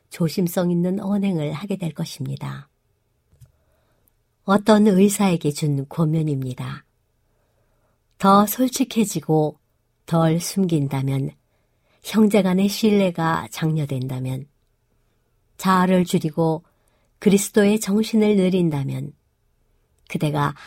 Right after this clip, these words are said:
하나님께 대해 살아있는 믿음을 갖는다면, 사탄이 마음 한가운데에 던져놓은 어두운 구름은 흩어질 것입니다.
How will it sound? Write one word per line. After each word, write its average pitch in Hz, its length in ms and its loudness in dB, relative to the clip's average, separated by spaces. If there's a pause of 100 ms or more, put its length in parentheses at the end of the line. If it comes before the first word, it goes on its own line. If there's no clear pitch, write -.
(140)
하나님께 170 560 2
대해 165 420 -2 (220)
살아있는 190 680 2
믿음을 202 480 2
갖는다면, 139 800 -4 (960)
사탄이 196 640 0 (260)
마음 190 300 4
한가운데에 190 760 0
던져놓은 165 760 0 (360)
어두운 202 540 2
구름은 180 600 0
흩어질 208 520 -4
것입니다. 135 760 -10